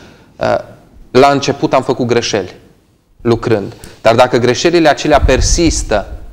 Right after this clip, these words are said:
uh, mereu și mereu și nu e nicio dorință de a te întoarce în a nu greși, în a te perfecționa, atunci aș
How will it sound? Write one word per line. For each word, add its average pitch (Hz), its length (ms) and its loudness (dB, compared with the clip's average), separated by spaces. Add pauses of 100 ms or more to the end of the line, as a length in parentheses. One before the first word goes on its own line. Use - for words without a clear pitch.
(520)
uh, 113 200 -8
mereu 127 420 2
și - 180 -2
mereu 131 420 2 (320)
și - 160 -4
nu 139 100 2
e 151 80 4
nicio 156 260 0
dorință 143 540 2
de 127 180 0
a 123 260 2 (280)
te 139 80 4
întoarce 120 1000 0 (400)
în 110 280 -2
a 104 340 2
nu 143 260 4
greși, 110 560 -2 (220)
în 110 140 -2
a 120 100 4
te 117 120 0
perfecționa, 123 840 0 (220)
atunci 131 420 -2 (100)
aș 120 300 -2